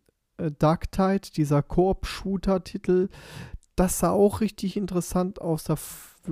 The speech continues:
freue ich mich auch auf jeden Fall schon drauf. Ja, ansonsten, mh, Dorfromantik kommt für die Switch, hatte ich mir noch aufgeschrieben. Ja, ansonsten, ähm,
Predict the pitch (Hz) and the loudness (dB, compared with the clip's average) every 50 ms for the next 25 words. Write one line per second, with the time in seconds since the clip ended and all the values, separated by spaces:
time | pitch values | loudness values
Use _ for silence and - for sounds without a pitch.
0 | 156 - - - - - - 165 165 160 - 160 151 156 - 147 151 - - - | -10 -10 -12 -18 -8 -2 0 0 0 2 0 0 0 0 0 -2 -4 -4 -4 -6
1 | 151 - - - 151 147 143 147 - - 156 151 - - 156 156 - - - - | -6 -6 -4 -4 -4 -4 -4 -4 -6 -6 -6 -6 -4 -4 -4 -4 -6 -6 -8 -8
2 | - 175 - - - - - - - - - - - - - 370 320 - 156 151 | -10 -10 -12 -16 -20 -20 -20 -18 -18 -20 -20 -20 -8 -2 0 2 2 2 0 -2
3 | - 156 156 185 - - - - - 208 208 208 208 208 208 202 - _ _ _ | 0 2 2 0 0 -4 -8 -8 -4 -2 0 0 0 0 0 -2 -4 _ _ _
4 | _ _ _ _ _ _ _ _ _ _ _ _ _ _ - 185 185 185 185 185 | _ _ _ _ _ _ _ _ _ _ _ _ _ _ -2 0 2 2 2 2
5 | 180 180 165 - 165 170 196 - - - 185 180 180 170 170 165 160 160 - - | 0 -2 0 4 4 4 4 4 0 -2 0 2 2 2 2 2 2 0 0 0
6 | 156 151 - - - 170 160 143 - - - - - 185 240 - - - - 240 | -2 -2 -4 -6 -6 -4 -4 -2 -2 -4 -8 -4 -2 0 0 0 -2 -2 0 0
7 | 226 214 - 220 202 - - 202 196 190 185 180 196 - - 185 175 - - - | 0 2 2 0 -2 0 0 0 2 2 2 0 0 0 0 0 0 0 -2 -4
8 | 170 165 - - 170 165 170 180 170 151 147 - 156 147 165 - - - - - | -6 -4 -4 -2 -2 0 0 0 0 0 0 0 0 0 0 -2 -4 -10 -12 -8
9 | - 208 202 202 202 196 196 180 - - 190 175 175 180 180 175 175 175 160 160 | -6 -4 -2 -2 -2 -2 -2 -4 -4 -4 -4 -2 -2 -2 -2 -4 -4 -4 -6 -8